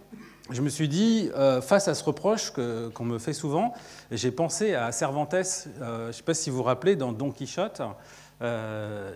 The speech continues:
il commence le livre en disant : « Vous savez, moi j'ai un esprit qui est un petit peu étriqué, je ne connais pas grand-chose, mais tous les classiques, tous les gens qui écrivent des livres à son époque, euh, citent toujours, euh, les, les, les, les, les grands classiques. Mais moi j'en connais peu. »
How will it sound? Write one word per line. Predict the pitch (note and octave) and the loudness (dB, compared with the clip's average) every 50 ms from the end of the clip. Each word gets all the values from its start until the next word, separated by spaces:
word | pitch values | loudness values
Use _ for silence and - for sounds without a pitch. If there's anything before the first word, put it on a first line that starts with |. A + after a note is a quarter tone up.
| - - | -12 -14
il | A#2+ B2 | -14 0
commence | - F#3+ F3+ F#3+ G3+ F#3+ - | 2 2 4 4 2 0 0
le | E3 D3+ | -2 -2
livre | D#3+ G#3 G3+ F#3+ | 0 0 0 0
en | E3 C#3 | -2 -2
disant : « | B2+ B2+ D3 F3+ F3 | -2 0 0 0 0
Vous | C#3+ | 0
savez, | - D#3 D3+ F3+ | 0 0 2 2
moi | E3+ E3 E3 | 2 2 2
j'ai | D3+ B2 C#3 | 2 0 0
un | C3+ B2+ | 0 0
esprit | C#3 C#3+ C#3 - - F#3+ | 0 -2 -2 -4 -6 -6
qui | - - | -6 -6
est | B2 | -6
un | A2 A2+ | -6 -6
petit | A2 - - C#3 | -8 -8 -10 -8
peu | - D#3 D3+ | -4 -2 -2
étriqué, | C3+ C3 - - B2 - F#3+ F3+ | -2 -2 -6 -10 -8 -6 -8 -8
je | F#3 | -6
ne | - | -6
connais | C3 A2 A2 | -4 -4 -4
pas | A2 D#3 D#3 | -4 -4 -4
grand-chose, | C#3 B2+ A#2+ - - F#3 G#3 F#3 C#3 | -4 -6 -8 -6 -6 -4 -4 -4 -4
mais | A2+ G#2 | -6 -8
tous | G#2 - - G3 | -8 -6 -6 -4
les | F3+ D#3 C#3+ | -2 -4 -4
classiques, | - C#3+ C3 C3 - F#3 G#3 G3+ - - - - - - - - - | -2 -4 -6 -4 -4 -6 -8 -8 -10 -16 -20 -20 -20 -20 -20 -20 -6
tous | - G3 G3+ | -2 0 2
les | F#3 F3 | 4 4
gens | D3 D#3 D#3 D3 | 2 2 -2 -2
qui | - B2 | -2 -4
écrivent | A2 - - - C#3 A#2+ G#2 | -4 -4 -4 -4 -4 -2 -2
des | G#2+ A2+ | -4 -4
livres | A#2+ F3 G#3+ G3+ D#3 | -2 -2 -4 -4 -4
à | - - | -6 -6
son | - - G2+ | -8 -6 -6
époque, | G#2+ A2 - F3+ G#3 A3 G#3 - - - - - - - | -6 -4 -2 -2 -2 -2 -4 -8 -16 -20 -20 -20 -8 -4
euh, | A#2 A2+ A2+ G#2+ G#2+ G#2 G#2 | -4 -2 -2 -2 -2 -4 -4
citent | - - - - A#3 A3 - - - - | -2 0 0 0 0 0 -2 -8 -12 -6
toujours, | - C#3 B2 B2+ D3+ F3+ G3+ F#3+ E3+ D3 | -4 -2 -2 0 0 0 0 -2 -2 -2
euh, | A2 G#2 G#2+ G#2 G#2 G#2 G#2 G#2 G2 G2 - - | -4 -4 -4 -4 -6 -6 -6 -8 -8 -10 -12 -12
les, | G2+ G#2+ G2 | -12 -12 -12
les, | G#2 G#2 G#2 | -12 -12 -12
les, | - G2+ F#2+ A2 | -12 -12 -12 -12
les, | A2 A2+ G2+ G#2 G#2+ F2+ | -12 -10 -10 -12 -12 -12
les | G2+ A2 | -12 -8
grands | G#2 B2 F3+ E3 | -4 -4 -2 -2
classiques. | - E3+ D#3 - D3 C3+ B2+ - - - - - - - | -2 -2 -4 -2 -4 -4 -4 -6 -10 -20 -20 -20 -8 -2
Mais | B2 | 0
moi | D3+ A3 | 2 2
j'en | G3 F#3 E3+ | 2 0 0
connais | - E3+ E3 F3+ F3+ | 2 2 4 4 2
peu. » | F3+ - C#3 C3+ | 2 2 0 -2